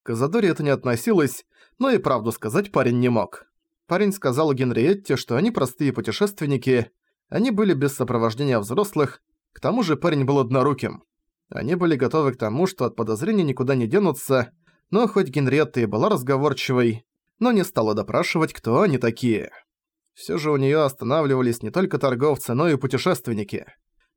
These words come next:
Перед ребятами уже лежали ножи и вилки. Женщина села напротив них и скрестила руки в молитве перед едой.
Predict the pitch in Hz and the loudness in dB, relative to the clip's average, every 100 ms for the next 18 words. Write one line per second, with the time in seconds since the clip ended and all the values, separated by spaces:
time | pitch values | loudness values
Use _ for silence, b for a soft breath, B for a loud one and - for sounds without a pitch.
0 | - 117 101 104 123 185 165 139 110 107 | -8 -6 -4 -2 -2 0 0 2 0 0
1 | 220 180 135 127 117 107 117 101 131 180 | 0 2 2 2 2 0 -2 0 0 0
2 | - 139 120 - _ _ _ - 107 214 | 2 2 2 -4 _ _ _ -10 -2 -2
3 | 226 185 - 180 156 127 143 175 123 - | -2 -4 -4 0 2 0 -2 -2 -4 -2
4 | 196 170 - - 110 - 160 135 165 127 | -2 -2 -6 -6 -6 0 0 2 0 -2
5 | 110 110 185 139 120 131 117 120 117 101 | 0 -2 0 -2 0 0 2 0 0 -2
6 | - | -4